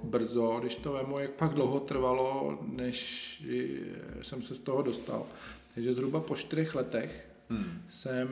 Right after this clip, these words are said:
Speaker 1: zatušil, že to nebude úplně lehký se z toho perníku dostat, protože vlastně jsem najednou zjistil, že se opakujou nějaký epizody, ať třeba měsíční, který dostávají velice podobný kon-, kontury.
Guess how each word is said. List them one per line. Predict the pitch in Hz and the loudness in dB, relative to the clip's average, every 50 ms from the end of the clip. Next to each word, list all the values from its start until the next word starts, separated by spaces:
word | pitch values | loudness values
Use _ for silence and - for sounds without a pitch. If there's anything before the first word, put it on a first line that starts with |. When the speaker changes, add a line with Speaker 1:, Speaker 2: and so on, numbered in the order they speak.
| 135 131 131 131 135 - - - - - - | -4 -6 -6 -4 -4 -4 -4 -6 -10 -14 -12
Speaker 1:
zatušil, | - 120 120 120 120 - 143 135 - - - 135 131 131 131 131 131 131 131 | -6 -2 0 0 0 0 -4 -4 -2 -2 0 2 4 4 4 4 4 2 0
že | 127 127 127 123 123 123 123 127 127 127 131 127 139 151 - - - - - - - _ _ - - _ - - - | 0 0 0 2 2 2 2 2 0 0 -2 -2 -6 -8 -10 -14 -18 -20 -20 -20 -20 _ _ -20 -20 _ -20 -14 -4
to | - 123 | 0 2
nebude | 117 120 123 123 131 139 | 4 4 4 4 4 2
úplně | 135 131 131 - 143 143 143 | 2 0 0 -2 -2 0 0
lehký | 143 143 - - 110 | -2 -2 -6 -8 -10
se | - - 113 | -10 -10 -10
z | - | -8
toho | - 117 104 | -4 -4 -4
perníku | - 110 104 101 104 104 101 - | -2 -2 -2 -2 -2 -4 -4 -4
dostat, | 98 98 - - - - - - - - - | -6 -6 -6 -8 -8 -10 -10 -10 -14 -12 -10
protože | 107 107 107 - - 117 117 127 127 | -8 -8 -6 -2 0 0 2 2 2
vlastně | 131 120 113 - - 143 127 | 2 2 0 0 -4 -6 -8
jsem | - - 139 131 | -6 -4 -4 -2
najednou | 127 120 120 117 120 127 131 131 | 0 0 0 0 0 0 0 0
zjistil, | 127 127 123 - - 147 135 135 | 0 0 -2 -2 -4 -2 -2 0
že | 131 127 | 0 0
se | 123 - 151 139 | 0 0 -2 0
opakujou | 131 127 120 - 127 123 - 143 135 139 139 | 0 0 0 0 -4 -2 0 0 0 2 2
nějaký | 139 123 123 120 123 - - 151 147 143 135 127 113 | 2 2 0 0 0 -2 -4 -4 -2 -2 -4 -4 -6
epizody, | - - - 107 101 110 110 110 113 110 110 113 123 - - - - - - - - - - - | -6 -2 -2 0 2 2 2 2 2 0 0 -2 -4 -6 -8 -12 -16 -20 -20 -20 -20 -20 -12 -12
ať | 113 - - | -12 -12 -8
třeba | - 131 123 123 123 | -8 -4 0 0 2
měsíční, | 123 120 110 - - 127 123 - - 127 123 120 123 120 | 2 2 0 0 -2 -6 -6 -6 -4 -2 0 0 0 -2
který | 120 - - 127 120 123 123 123 127 - - | -4 -4 -2 0 2 2 2 2 0 0 0
dostávají | 120 113 110 - - 131 123 117 117 120 123 | -2 -2 -2 -2 0 2 4 6 6 6 4
velice | 120 120 120 117 120 120 | 4 4 2 0 0 -2
podobný | 117 - 120 117 120 117 120 123 123 123 - | -4 -2 0 2 2 2 2 0 0 0 0
kon-, | 117 117 117 117 - | 2 2 2 2 2
kontury. | - 120 117 113 113 120 117 113 110 113 | 2 2 2 2 4 4 4 4 4 2